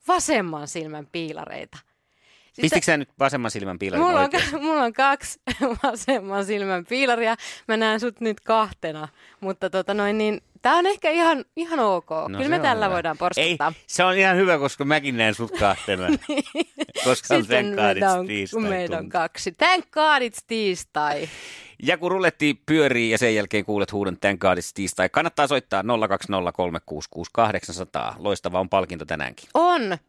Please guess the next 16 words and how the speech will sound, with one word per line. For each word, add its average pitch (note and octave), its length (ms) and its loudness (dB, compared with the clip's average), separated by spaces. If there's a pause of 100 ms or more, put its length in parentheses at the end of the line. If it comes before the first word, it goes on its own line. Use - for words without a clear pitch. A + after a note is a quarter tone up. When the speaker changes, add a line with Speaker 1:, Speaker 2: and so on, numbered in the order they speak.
Speaker 1:
joko G#3+ 200 -4
kerrotaan? F#3 480 -2
Speaker 2:
Joo, C#3 220 4
mä C#3+ 120 4
oon A#2+ 80 -2
kertonutkin A#2+ 600 -2
jo. E3 100 -2
Speaker 1:
Ootko? G3 440 -2
Speaker 2:
Oon, C#3 440 4
totta F3 220 0
Speaker 1:
Oi, F3 120 2
Speaker 2:
kai. E3 240 0
Speaker 1:
meillä E3 220 -2
on D#3+ 60 -2
Lauri F3+ 280 0
Tähkälevyjä A3+ 800 -2